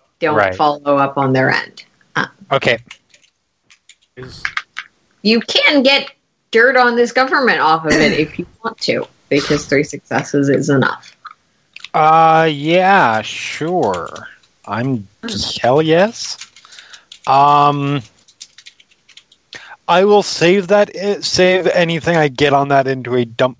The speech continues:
Speaker 2: file to look at later, though.
Speaker 1: Right.
Speaker 2: Because I wanna find out exactly what the fuck happened on Naboo a couple of years ago.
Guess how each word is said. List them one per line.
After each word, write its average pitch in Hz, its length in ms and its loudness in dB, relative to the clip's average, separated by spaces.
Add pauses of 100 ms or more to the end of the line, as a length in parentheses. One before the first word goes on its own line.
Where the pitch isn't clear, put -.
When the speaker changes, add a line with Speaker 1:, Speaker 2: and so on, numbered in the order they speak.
Speaker 2:
file 143 360 4
to - 200 -10
look 139 260 -2
at 131 220 0
later, 151 460 2
though. 208 280 4 (300)
Speaker 1:
Right. - 240 0 (140)
Speaker 2:
Because - 400 -2
I 196 140 4
wanna 269 340 2
find 196 280 0
out 165 380 2 (500)
exactly 196 760 0
what 226 320 2
the 214 120 2
fuck 214 460 0
happened 202 540 0
on 165 260 2
Naboo 160 480 2
a - 140 -8
couple 151 360 0
of 139 80 0
years 127 460 0
ago. 113 480 0